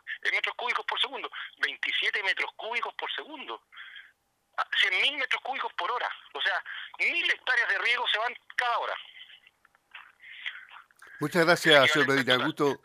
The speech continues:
Speaker 2: gusto
Speaker 1: Entonces,
Speaker 2: haber
Speaker 1: es
Speaker 2: conversado con
Speaker 1: imposible.
Speaker 2: usted.
Speaker 1: ¿Mm?
Speaker 2: Mm,
Speaker 1: Muchas
Speaker 2: mm.
Speaker 1: gracias por la comunicación. Y
Speaker 2: Quedó
Speaker 1: perdóname que me haya extendido, pero
Speaker 2: No, está
Speaker 1: es un
Speaker 2: bien, y
Speaker 1: tema
Speaker 2: quedó
Speaker 1: que,
Speaker 2: muy claro.
Speaker 1: que tiene muchas aristas y que la gente, eh, cue-, les cuesta entender, pero esto es, es, no existe ninguna cuenca en Chile con estas condiciones. La cuenca del río Laja,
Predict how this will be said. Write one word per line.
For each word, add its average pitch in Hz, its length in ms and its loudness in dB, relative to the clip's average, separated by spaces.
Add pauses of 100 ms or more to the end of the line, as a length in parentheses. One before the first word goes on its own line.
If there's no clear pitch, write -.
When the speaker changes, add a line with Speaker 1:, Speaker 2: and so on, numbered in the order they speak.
(160)
Speaker 2:
gusto - 220 4
Speaker 1:
Entonces, - 20 10
Speaker 2:
haber 160 80 10
Speaker 1:
es - 60 4
Speaker 2:
conversado 143 340 6
con 135 140 6
Speaker 1:
imposible. 135 240 4
Speaker 2:
usted. - 260 -6
Speaker 1:
¿Mm? 185 100 -8 (400)
Speaker 2:
Mm, 135 180 -10
Speaker 1:
Muchas 131 260 2
Speaker 2:
mm. 175 40 0
Speaker 1:
gracias - 240 -2
por 160 120 -4
la 139 340 -2
comunicación. 139 500 -2 (380)
Y - 80 0
Speaker 2:
Quedó 180 200 8
Speaker 1:
perdóname 220 200 2
que 196 60 0
me 202 60 0
haya 202 80 4
extendido, 220 360 -4
pero 170 180 -2
Speaker 2:
No, 151 160 4
está 165 140 6
Speaker 1:
es 160 60 8
un 180 40 10
Speaker 2:
bien, 139 180 6
y 107 40 -2
Speaker 1:
tema 117 140 0
Speaker 2:
quedó 160 140 6
Speaker 1:
que, 175 60 6
Speaker 2:
muy 185 140 0
claro. 151 260 6
Speaker 1:
que 147 160 -2
tiene 196 320 0
muchas 214 240 2
aristas 208 460 -2
y 170 60 -4
que 170 80 -2
la 160 100 0
gente, 196 440 -2 (420)
eh, 143 180 2
cue-, 220 180 0
les 185 140 0
cuesta 233 240 -2
entender, 180 440 -4
pero 165 140 0
esto - 280 -2
es, 180 160 0 (520)
es, 262 240 2
no 180 80 -6
existe - 320 2
ninguna 240 280 -6
cuenca 240 260 -4
en 202 80 -6
Chile 233 300 0
con 190 120 -6
estas 196 200 -4
condiciones. 175 440 -2
La 135 120 -2
cuenca 175 220 -2
del 143 100 -2
río 156 100 -2
Laja, 165 260 -2